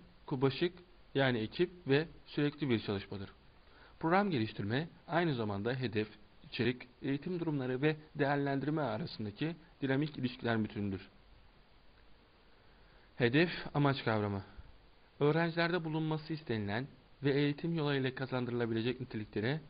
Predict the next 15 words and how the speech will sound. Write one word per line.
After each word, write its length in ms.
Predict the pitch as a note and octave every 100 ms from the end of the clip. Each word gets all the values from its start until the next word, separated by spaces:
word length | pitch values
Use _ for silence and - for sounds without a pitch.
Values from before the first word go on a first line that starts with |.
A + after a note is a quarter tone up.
| - -
hedefler 520 | B2+ B2 - A#2 G#2
denir. 260 | G2 F#2+ - - - - - -
"Niçin 320 | E3+ E3 C3+
öğreteceğiz?" 580 | A#2 A2+ A2 C#3 G#2+ G#2+
sorusuna 540 | - G#2+ - A#2+ E3 - - -
yanıt 280 | B2+ A2+ -
aranır. 340 | G#2+ G2 - - - - - -
Hedefler 440 | D#3 B2 C3+ E3
ikiye 300 | C#3 - A#2+
ayrılır. 360 | G#2 F#2+ - - - - - - - - - - - - - -
Yatay 260 | C#3 C#3+ D3
hedefler, 440 | G#2+ G#2 C3 D#3+ - - - -
Bloom'un 500 | C3 C#3 C3+ C#3 F#3 - - -
taksonomik 540 | C#3 C3+ C3+ C3 C#3
sıralaması, 580 | - G#2 F#2+ G2 C3+